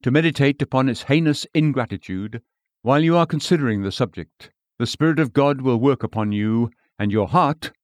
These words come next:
like the rock in the desert, struck by this rod, shall gush with streams of repentance. If your heart be very grieved, do, I pray you, remember that confession is one of the most rapid ways of getting relief.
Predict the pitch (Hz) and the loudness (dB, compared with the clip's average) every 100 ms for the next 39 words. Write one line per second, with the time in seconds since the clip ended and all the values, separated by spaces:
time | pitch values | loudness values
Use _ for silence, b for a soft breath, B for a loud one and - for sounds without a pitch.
0 | _ 98 113 - 101 147 - 170 156 151 | _ -2 -2 0 0 0 2 2 2 2
1 | 107 120 - _ _ - - - 156 - | 2 -2 -6 _ _ -12 -2 -2 -2 0
2 | 131 110 156 - 113 107 117 _ _ _ | 0 2 0 2 2 2 -4 _ _ _
3 | _ - 107 90 73 135 - - 110 - | _ -2 0 0 0 -2 -4 -2 -2 -4
4 | - 135 131 113 117 107 - 80 - - | -2 2 2 2 0 -2 -4 -8 -10 -18
5 | - - - _ _ _ _ _ _ _ | -10 -8 -8 _ _ _ _ _ _ _
6 | _ _ _ - 117 139 180 139 165 139 | _ _ _ -4 -2 2 2 4 2 2
7 | - 120 87 131 147 123 139 101 76 76 | 0 -2 0 0 0 0 0 0 -4 -6
8 | 87 _ _ - 98 147 131 80 - - | -6 _ _ -8 0 2 2 -2 -10 -2
9 | 110 107 - 160 135 90 65 _ _ - | -2 0 0 2 2 0 -6 _ _ -4
10 | 110 147 131 92 65 _ - 107 - 104 | 2 2 2 -2 -4 _ -4 -2 -2 -4
11 | - 165 - 90 73 107 107 120 113 113 | 0 -2 -2 -6 -6 -6 0 0 2 2
12 | 120 117 113 143 151 131 135 110 113 98 | 2 2 0 0 -2 0 2 2 2 -2
13 | - b 87 104 104 110 110 85 71 - | -8 b -6 -2 0 0 0 -4 -8 -16